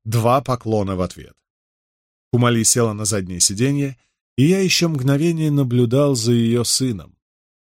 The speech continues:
Это был замечательный малыш — но, как ни горько в этом признаться, я был не в силах чем-то ему помочь.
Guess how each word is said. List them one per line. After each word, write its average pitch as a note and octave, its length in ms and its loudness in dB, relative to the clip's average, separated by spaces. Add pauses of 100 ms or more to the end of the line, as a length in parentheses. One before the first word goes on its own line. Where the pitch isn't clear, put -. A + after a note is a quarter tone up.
(140)
Это A2+ 160 -2
был C3 420 2 (300)
замечательный A#2 680 -2
малыш — A#2 580 -2 (760)
но, G3 180 4
как F#3 300 -2
ни D#3 100 2
горько D3 380 0
в C3 60 2
этом C3+ 200 -2
признаться, B2 640 0
я E3+ 240 -2
был C#3 240 0
не A#2 120 -2
в - 80 -8
силах C#3+ 680 -4
чем-то A#2 500 -4
ему D#2 340 -6
помочь. C2 680 -8